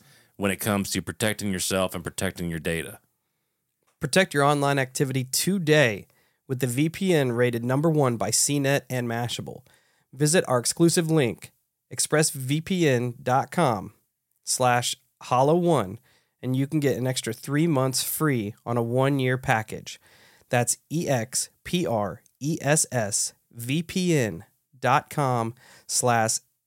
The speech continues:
Speaker 2: H O L O one. Express V P N dot com slash hollow one to learn more.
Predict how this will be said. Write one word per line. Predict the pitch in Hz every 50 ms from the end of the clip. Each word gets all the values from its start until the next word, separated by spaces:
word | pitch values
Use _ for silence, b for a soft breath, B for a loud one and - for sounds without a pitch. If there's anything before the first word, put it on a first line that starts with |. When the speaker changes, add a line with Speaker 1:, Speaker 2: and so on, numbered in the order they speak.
| _ _ _ _ _ _ -
Speaker 2:
H | 135 143 165 165 - -
O | 131 131 131 123 117 - -
L | 120 135 156 139
O | 92 127 127 139
one. | 151 147 139 127 104 71 53 - - _ _ _ _ _ -
Express | 110 - - - - 120 139 139 -
V | - 160 170
P | 165 - 180 180 170
N | 160 160 156
dot | 131 123 143 139 -
com | - 175 160 135 110 101 - - _ _ _ _ _ _
slash | - - 123 117 117 113 -
hollow | - 120 120 123 127 139
one | 143 139 135 117 95 - - - -
to | - 117
learn | 117 117 113 117
more. | 123 120 98 - - 107 -